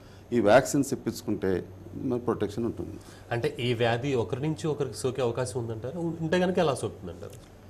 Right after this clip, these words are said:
Speaker 1: ఒకరి నుండి ఒకరికి సోకేదానికి ఎయిర్‌బార్న్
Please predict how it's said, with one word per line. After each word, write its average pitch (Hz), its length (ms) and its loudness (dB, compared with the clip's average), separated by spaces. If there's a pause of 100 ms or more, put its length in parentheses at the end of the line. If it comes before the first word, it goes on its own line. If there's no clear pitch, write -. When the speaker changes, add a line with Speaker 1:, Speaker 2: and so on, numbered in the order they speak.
(640)
Speaker 1:
ఒకరి 147 320 8
నుండి 175 200 12
ఒకరికి 151 280 4
సోకేదానికి 123 1080 6
ఎయిర్‌బార్న్ 107 560 6